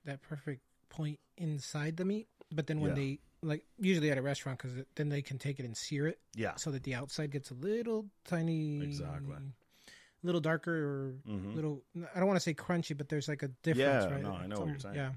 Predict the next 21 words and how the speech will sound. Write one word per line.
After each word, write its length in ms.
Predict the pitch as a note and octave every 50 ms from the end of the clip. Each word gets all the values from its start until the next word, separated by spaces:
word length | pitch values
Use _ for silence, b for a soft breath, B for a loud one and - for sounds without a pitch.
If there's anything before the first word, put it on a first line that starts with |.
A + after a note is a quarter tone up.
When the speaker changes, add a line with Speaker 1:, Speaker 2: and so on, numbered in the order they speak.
| - - -
Speaker 2:
Yeah, 160 | - G2+ G#2+ G2+
they 140 | F#2 F#2
sear 260 | F2 - - A2+ A2 F#2+
it, 160 | E2 D#2 D2
basically. 460 | F2+ F2+ - - D#2 - D#2 D#2+ E2 - _ -
Speaker 1:
Yeah. 360 | C#3+ B2+ F2 F#2+ F#2+ F#2+ F#2+
Speaker 2:
Um, 140 | F#2+ F2+ E2+ B B B B B B B
so, 120 | - -
yeah, 180 | D3+ F#3 G#3+ E3
so 160 | C3 - C3
that 80 | C3 F3
was, 240 | G3+ A#3 G#3+ - - -
that 140 | - C#3 F#3
was 120 | A#3+ A#3+
basically 340 | A3 B3+ A#3 - - G#3+ G#3 F#3+
my 140 | F3 B2+
diet 560 | G#2 F2+ E2+ G#2 G2+ B2 D3 D#3 C#3+ F#2+ - -
the, 180 | G2+ G#2 G2+
the 140 | F2+ F2 F2+
whole 220 | - - A#2 B2 A#2
week. 340 | G2+ A2 A#2+ C3 G2 - -